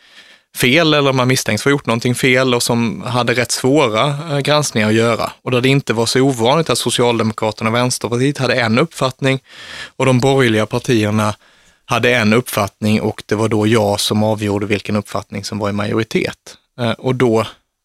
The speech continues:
då funkar det ju inte för någon att man inte skulle lyssna på mig, utan det var ju tvärtom ganska viktigt att lyssna på också mig.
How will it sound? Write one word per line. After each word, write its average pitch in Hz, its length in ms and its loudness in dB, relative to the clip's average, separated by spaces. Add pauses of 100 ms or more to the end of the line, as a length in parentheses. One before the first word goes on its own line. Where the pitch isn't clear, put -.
(920)
då 127 120 2
funkar 156 340 2
det 135 40 2
ju 135 40 2
inte 123 120 -4
för 120 100 -2
någon 113 220 2
att 107 120 -4
man 110 100 0
inte 107 140 0
skulle 107 180 -2
lyssna 107 260 -4
på 117 100 -4
mig, 147 240 0
utan - 300 -6
det 117 60 -4
var 135 140 -2
ju 120 180 -2 (320)
tvärtom 113 260 -2
ganska 107 220 -4
viktigt 110 300 -8
att - 60 -18
lyssna - 320 -6 (200)
på - 120 -12 (360)
också - 220 -12 (300)
mig. - 200 -10